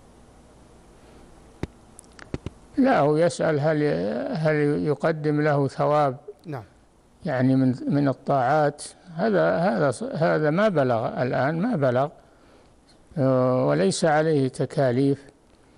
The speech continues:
Speaker 1: فلا، لا، لا يقدم له شيء من الطاعات، ثواب، يهدي ثواب شيء من الطاعات، لأنه مات على الفطرة وليس بحاجة إلى ذلك.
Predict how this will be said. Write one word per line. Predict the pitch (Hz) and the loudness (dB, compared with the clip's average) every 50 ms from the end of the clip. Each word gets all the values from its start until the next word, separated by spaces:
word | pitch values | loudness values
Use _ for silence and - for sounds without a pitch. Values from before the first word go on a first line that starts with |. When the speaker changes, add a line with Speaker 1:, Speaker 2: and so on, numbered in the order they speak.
| - - - - - - _ _ | -20 -20 -20 -20 -20 -20 _ _
Speaker 1:
فلا، | - - 165 151 156 165 185 196 208 214 226 220 226 233 233 247 269 247 - - - - 220 190 220 220 190 170 170 202 214 | -6 -2 0 0 2 2 0 0 -2 -2 -2 -4 -4 -4 -4 -6 -6 -8 -10 -14 -10 -6 -2 0 2 2 2 2 0 0 -2
لا، | 214 240 247 202 | -2 -2 -2 0
لا | 160 170 202 185 | 0 0 2 2
يقدم | 160 139 131 - - 139 135 131 135 135 135 135 | 2 0 0 -2 -2 -4 -2 -2 -2 0 0 0
له | 135 131 120 127 123 | 0 0 0 -2 -4
شيء | - - 160 147 139 131 | -4 -2 0 0 2 2
من | 135 127 127 | 0 0 -2
الطاعات، | 120 - - - 151 135 123 143 143 139 - - | -4 -4 -4 -2 -2 0 2 2 0 0 -2 -6
ثواب، | - - - 156 131 139 143 139 127 135 - - - - - _ - | -12 -8 -2 0 2 2 2 2 0 -2 -6 -18 -20 -20 -18 _ -2
يهدي | 190 160 139 139 135 139 131 | 0 2 2 2 2 0 0
ثواب | - - 143 139 147 143 135 131 139 | 0 0 0 2 2 2 0 0 -2
شيء | 123 - - 147 147 156 156 | -4 -2 0 0 0 0 0
من | 143 143 139 131 127 | 0 0 0 0 0
الطاعات، | 123 120 - - 147 120 113 117 147 190 202 - - - _ _ _ _ _ _ _ - - _ _ _ _ - - | 0 -2 -2 -2 -2 0 0 0 0 -2 -2 -6 -12 -20 _ _ _ _ _ _ _ -20 -20 _ _ _ _ -10 -6
لأنه | - 170 190 220 220 190 175 160 151 147 135 139 139 135 135 139 | -2 0 0 2 2 2 2 2 2 2 2 2 2 0 0 -2
مات | 147 147 156 175 170 143 - - 147 147 143 - 254 - 285 175 156 180 | -2 -2 -2 0 -2 -2 0 0 0 0 0 0 -2 -4 -8 -10 -6 -4
على | 147 165 185 180 | -2 -2 0 0
الفطرة | 160 147 127 - 160 156 160 - 139 135 139 135 - - - _ _ _ _ - - _ _ _ _ _ _ _ _ _ _ _ - | 0 0 0 0 0 -2 -2 -2 -2 -2 -2 -2 -4 -10 -20 _ _ _ _ -20 -20 _ _ _ _ _ _ _ _ _ _ _ -6
وليس | - 165 165 175 196 226 220 - - 165 | -2 0 2 2 2 2 0 0 0 0
بحاجة | 151 143 139 131 - - 147 147 131 127 131 127 123 127 123 | 0 2 2 0 0 2 2 2 2 2 2 0 2 2 2
إلى | 123 120 | 2 2
ذلك. | 120 120 135 131 123 113 107 110 - - - - | 2 2 2 2 2 0 -2 -6 -10 -14 -20 -20